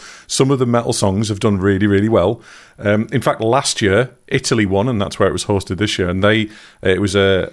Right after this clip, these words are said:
a kind of an old school, it was a young band, um, so they were in the twenties or may-, you know, maybe mid-twenties, ear-, early thirties. Um, it was a young band called Maneskin, and they, um, they won with a quite a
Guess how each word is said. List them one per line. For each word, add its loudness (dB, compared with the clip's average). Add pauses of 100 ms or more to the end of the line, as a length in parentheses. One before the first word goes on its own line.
(140)
a 0 (480)
kind 2
of 0
an 0
old 4
school, 0
it -2
was 0
a 0
young 2
band, -4 (140)
um, -2
so -8
they 0
were 0
in 0
the -2
twenties -4
or -6 (200)
may-, -8
you -8
know, -4
maybe -4
mid-twenties, -8
ear-, -8
early -6
thirties. -6 (340)
Um, -2 (140)
it -20
was 0
a 2
young 2
band 0
called -4
Maneskin, -2 (400)
and -2
they, 4
um, 0 (120)
they 2
won 2
with 2
a 2 (160)
quite -2
a -6